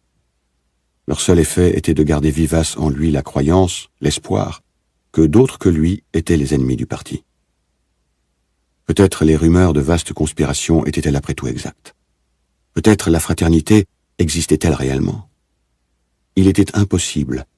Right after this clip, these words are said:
en dépit des innombrables arrestations, confessions et exécutions, d'être sûr que la fraternité n'était pas simplement un mythe. Il y avait des jours où il y croyait,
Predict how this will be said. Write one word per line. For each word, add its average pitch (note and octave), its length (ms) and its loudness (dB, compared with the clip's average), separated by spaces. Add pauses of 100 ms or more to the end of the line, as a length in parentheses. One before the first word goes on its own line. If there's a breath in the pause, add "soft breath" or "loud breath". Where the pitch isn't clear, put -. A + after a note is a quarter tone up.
(360)
en D2+ 120 -2
dépit D#2 360 2
des C2+ 220 -2
innombrables D2 600 0
arrestations, - 760 -2
confessions E2+ 640 -4
et C#2 100 -6
exécutions, D2+ 600 -6 (380)
d'être G2+ 220 0
sûr - 340 2
que - 100 -4
la D2 100 0
fraternité D#2 580 0
n'était D2+ 240 0
pas D2 140 -2
simplement D2 500 0
un B1 80 -6
mythe. B1 380 -10 (1080)
Il E2 60 -2
y F#2+ 40 6
avait G2 120 6
des G#2 100 6
jours B2+ 260 2
où F2 120 0
il D#2+ 80 0
y E2 80 0
croyait, C#2 460 -2